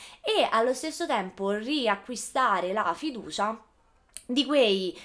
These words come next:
eh, fan duri e puri che non potevano sopportare tante cose che sono successe durante questa saga, questa nuova trilogia.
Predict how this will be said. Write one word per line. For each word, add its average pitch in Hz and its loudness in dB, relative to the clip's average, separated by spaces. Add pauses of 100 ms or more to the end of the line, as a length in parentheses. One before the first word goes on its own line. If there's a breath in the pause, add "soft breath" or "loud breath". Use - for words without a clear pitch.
eh, 196 -8
fan 202 4
duri 208 -4
e 330 -6
puri 151 -10 (140 loud breath)
che 254 -4
non 262 -2
potevano 196 0
sopportare 220 -4
tante 180 -8
cose 156 -6
che 185 -10
sono 151 -12
successe 202 -12
durante 180 -8 (300)
questa 156 -8
saga, 160 0
questa 147 -12
nuova 170 -4
trilogia. 143 -6